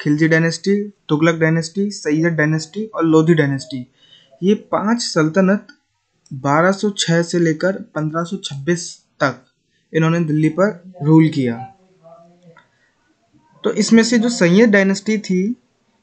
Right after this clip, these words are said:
ये ज़्यादा इतनी पॉपुलर नहीं थी क्योंकि ये बहुत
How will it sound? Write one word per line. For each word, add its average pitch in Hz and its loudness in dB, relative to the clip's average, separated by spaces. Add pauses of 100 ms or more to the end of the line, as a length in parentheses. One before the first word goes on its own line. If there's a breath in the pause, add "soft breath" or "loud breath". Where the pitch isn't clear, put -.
ये 202 4
ज़्यादा 190 2 (160)
इतनी 196 2 (260)
पॉपुलर 185 4
नहीं 185 4
थी 190 -2
क्योंकि 180 0
ये 180 2
बहुत 170 -2